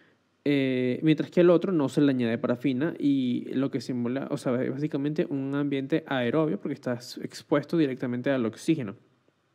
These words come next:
Por lo tanto, uno mide si la bacteria es capaz de fermenta-, de, eh, oxidar la glucosa, pues lo hace en presencia de oxígeno, y el otro tubo mide si la bacteria es capaz de fermentar la glucosa, es decir, lo hace en, si lo ha-, si lo puede hacer en ausencia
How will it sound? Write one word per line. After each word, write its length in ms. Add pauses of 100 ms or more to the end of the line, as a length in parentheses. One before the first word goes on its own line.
(1080)
Por 120
lo 120
tanto, 300
uno 260
mide 360
si 180
la 100
bacteria 460
es 160
capaz 360
de 80
fermenta-, 460
de, 380
eh, 360 (340)
oxidar 640
la 100
glucosa, 680
pues 160
lo 100
hace 200
en 60
presencia 360
de 60
oxígeno, 420 (380)
y 80
el 100
otro 520
tubo 260
mide 360
si 140
la 80
bacteria 420
es 340 (120)
capaz 280
de 120
fermentar 720
la 100
glucosa, 540
es 80
decir, 180
lo 160
hace 320
en, 160
si 140
lo 140
ha-, 140
si 100
lo 100
puede 220
hacer 320
en 80
ausencia 580